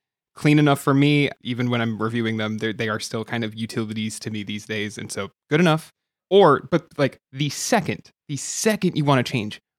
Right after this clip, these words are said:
one thing about it, like, you want, you're like, "I don't like that icon," or like Ara said, like, "I don't want the at a glance widget there." It's like, "Oh, this is, like, actually the most <laughs> restrictive experience on Android right now." Like,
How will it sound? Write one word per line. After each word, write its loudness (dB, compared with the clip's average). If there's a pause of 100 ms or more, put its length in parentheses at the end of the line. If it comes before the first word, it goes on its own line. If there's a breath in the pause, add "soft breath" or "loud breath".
(140)
one 4
thing 0
about -2
it, -2
like, -2
you 0
want, 0
you're -4
like, -2
"I -8
don't -2
like -4
that -2
icon," -10 (100)
or -10
like -4
Ara 2
said, 0
like, -4
"I -4
don't -10
want -10
the -10 (100)
at -6
a -8
glance -10
widget -10 (100)
there." -12
It's -10
like, -4 (640)
"Oh, 6
this 2
is, 0
like, 0 (160)
actually -4
the -2
most -2
<laughs> -
restrictive -4
experience -2
on -2
Android -4
right 2
now." -2
Like, -4